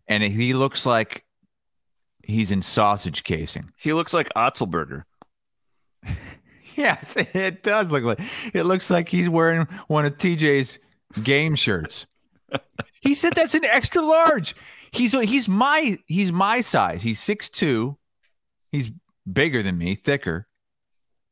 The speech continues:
Speaker 1: But look at it. It only goes down,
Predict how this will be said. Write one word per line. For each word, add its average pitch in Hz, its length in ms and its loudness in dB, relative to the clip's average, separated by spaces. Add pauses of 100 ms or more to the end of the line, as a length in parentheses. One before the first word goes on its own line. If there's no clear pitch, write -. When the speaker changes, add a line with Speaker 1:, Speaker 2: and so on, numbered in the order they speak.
(400)
Speaker 1:
But 147 220 0 (520)
look 254 220 -2
at - 80 -4 (100)
it. 202 140 0 (480)
It 190 140 4
only 294 260 2
goes 233 320 0
down, 190 600 0